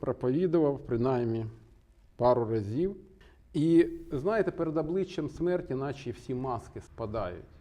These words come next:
На жаль, у нас дев'ятнадцятий вірш застерігає від того, щоб люди, які в церкві, які вірують в Христа, які призивають Христа, щоб не надіялись на Нього тільки в цьому житті.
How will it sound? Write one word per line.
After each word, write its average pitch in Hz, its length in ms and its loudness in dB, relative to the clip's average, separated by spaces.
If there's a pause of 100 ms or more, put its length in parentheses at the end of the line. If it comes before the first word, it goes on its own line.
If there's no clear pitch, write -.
(420)
На 151 260 2
жаль, 208 460 6
у 143 120 4
нас 160 560 2
дев'ятнадцятий 151 840 2
вірш 165 320 4
застерігає 139 920 2 (240)
від 123 320 -4
того, 190 340 8
щоб 127 340 0 (220)
люди, 165 680 6 (260)
які 147 580 2 (300)
в - 120 -18
церкві, 139 680 0 (140)
які 151 420 2 (240)
вірують 127 580 0
в - 40 -12
Христа, 120 460 -6
які 123 280 0
призивають 151 840 0
Христа, 185 560 -6 (380)
щоб 165 380 4
не 170 280 6
надіялись 185 840 2
на 135 80 0
Нього 165 340 0
тільки 156 400 0
в 110 60 -10
цьому 120 360 0
житті. - 440 -12